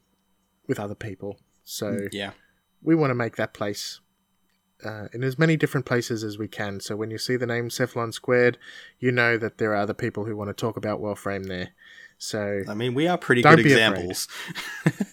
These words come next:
Speaker 1: We do <laughs> freaking talk a lot about Warframe. So don't be afraid to join our Discord. The people there are lovely, and nobody, if you don't know how to use Discord,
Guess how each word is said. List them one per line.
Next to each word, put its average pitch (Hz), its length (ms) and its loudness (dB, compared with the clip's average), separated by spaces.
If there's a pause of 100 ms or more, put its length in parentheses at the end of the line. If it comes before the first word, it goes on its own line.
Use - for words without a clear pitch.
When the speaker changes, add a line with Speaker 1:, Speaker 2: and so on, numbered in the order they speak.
(380)
Speaker 1:
We - 120 0
do 143 440 4 (100)
<laughs> - 120 -20
freaking 131 380 -2
talk 127 200 -2
a 135 40 -2
lot 127 160 4
about 131 240 2
Warframe. 117 480 -2 (640)
So 147 120 4
don't 175 160 12
be 214 100 10
afraid 190 260 10
to 185 80 4
join 170 240 8
our 160 80 8
Discord. 151 480 2
The - 80 -4
people 151 320 2
there 143 340 6
are 131 80 4
lovely, 131 640 4
and 120 180 -4
nobody, 131 480 2
if 135 140 -2
you 147 60 0
don't 156 220 4
know 143 180 2
how 139 140 2
to 131 60 2
use 123 280 2
Discord, 131 520 -2